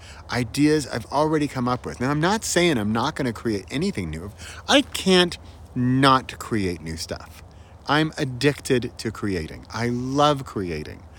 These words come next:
I'm gonna keep doing Thursday Thunder. I'm gonna keep doing, I'm gonna keep doing the, the YouTube shorts just 'cause I'm having so much fun with them.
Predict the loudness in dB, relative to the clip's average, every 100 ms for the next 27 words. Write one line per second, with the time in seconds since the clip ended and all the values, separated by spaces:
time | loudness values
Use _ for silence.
0 | -20 -20 -2 2 4 4 2 0 0 0
1 | 2 0 2 0 0 2 0 -2 -6 -12
2 | 2 4 4 2 2 0 0 2 2 2
3 | -4 -10 -4 -2 2 2 4 2 2 2
4 | 2 0 -2 0 2 2 0 -2 2 2
5 | 2 -4 -6 -4 -2 -4 -4 -2 0 2
6 | 0 -2 -2 -2 -2 -2 -4